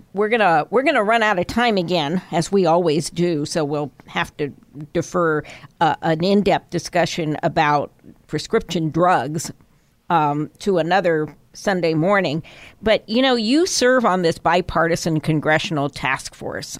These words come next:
on delivery system reform. Is that a myth,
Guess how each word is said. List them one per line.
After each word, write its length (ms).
on 260
delivery 480
system 480
reform. 480
Is 200
that 360
a 60
myth, 720